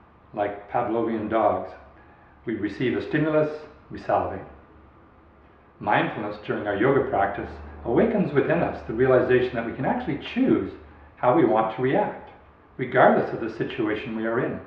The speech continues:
Pain, pleasure are to be expected in life. Suffering and happiness is created by the way we react to pain and pleasure.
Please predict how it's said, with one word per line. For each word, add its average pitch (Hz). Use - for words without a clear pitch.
Pain, 139
pleasure 139
are 139
to -
be 156
expected 190
in 104
life. 92
Suffering -
and 101
happiness -
is -
created 151
by 110
the 113
way 120
we 113
react -
to -
pain 110
and 101
pleasure. 95